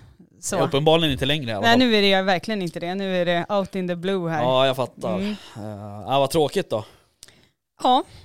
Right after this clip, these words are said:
Speaker 2: För honom.
Speaker 1: Ja.
Speaker 2: Och för dig.
Speaker 1: Ja.
Speaker 2: För då vet du, nu kommer du få köra
Speaker 1: Absolut inte.
Speaker 2: hit och dit. Nej, okej. Du tänk-, ja, du tänker mer att han får skylla sig själv.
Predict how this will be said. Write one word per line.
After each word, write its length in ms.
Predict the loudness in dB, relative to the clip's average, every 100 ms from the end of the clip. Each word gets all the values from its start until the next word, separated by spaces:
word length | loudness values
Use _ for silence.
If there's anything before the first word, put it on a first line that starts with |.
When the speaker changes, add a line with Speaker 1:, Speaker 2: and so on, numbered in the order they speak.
| -20 _ _ -4
Speaker 2:
För 60 |
honom. 380 | -4 -2 -4 -6 -12 _ _ _ -4
Speaker 1:
Ja. 160 | -4 -2
Speaker 2:
Och 180 | -6 -8
för 100 | -6
dig. 340 | -4 -4 -10 _ _ _ -2
Speaker 1:
Ja. 220 | 0 0 -6 -20 _ _ _ _ _ _ _
Speaker 2:
För 60 | -2
då 60 | 2
vet 260 | 2 2
du, 240 | -2 -4 -4
nu 160 | -8
kommer 220 | -4 -2
du 80 | -2
få 160 | -4 -4
köra 560 | -2 0 0 -2 -2 -2
Speaker 1:
Absolut 640 | -2 -4 -10 -8 -8 -8
inte. 100 | -4 -2 -4
Speaker 2:
hit 240 | -8 -20 _
och 140 | -16 -12
dit. 480 | -10 -10 -14 _ _
Nej, 220 | -8 -6
okej. 320 | -6 -10 -18 -20 _
Du 120 | -6
tänk-, 220 | -4 -4
ja, 260 | -2 2 2
du 120 | 0
tänker 380 | -6 -6 -8 -8
mer 200 | -2 0
att 140 | 0
han 140 | -4 -8
får 60 |
skylla 180 | -8 -8
sig 160 | -8
själv. 100 | -10